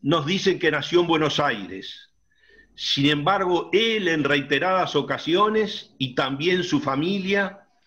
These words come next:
afirmaron que había nacido en la provincia de Corrientes, en la localidad cono-, conocida como Helvecia. Su padre, Francisco Gigliani, era de Buenos Aires, y su madre, Julia Calcaño,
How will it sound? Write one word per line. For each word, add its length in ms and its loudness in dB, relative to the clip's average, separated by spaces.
afirmaron 840 0
que 80 2
había 260 2
nacido 480 -2
en 60 4
la 140 -2
provincia 560 0
de 120 2
Corrientes, 1040 -2
en 160 2
la 80 2
localidad 600 0
cono-, 360 -2
conocida 580 0
como 200 0
Helvecia. 640 -2
Su 280 0
padre, 420 2
Francisco 680 -4
Gigliani, 520 0
era 100 2
de 100 2
Buenos 320 -2
Aires, 640 -2
y 80 -4
su 200 2
madre, 380 2
Julia 400 0
Calcaño, 840 -4